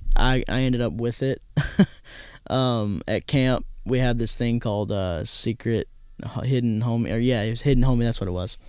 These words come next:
Um, and so, like, y-, you basically give gifts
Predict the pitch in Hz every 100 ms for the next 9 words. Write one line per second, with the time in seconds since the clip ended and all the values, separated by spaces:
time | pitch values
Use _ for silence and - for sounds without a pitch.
0 | - - - - - - - - - 131
1 | 123 117 - - 127 127 - 127 120 113
2 | - - - 135 127 127 - 135 123 117
3 | 113 131 123 107 120 123 - -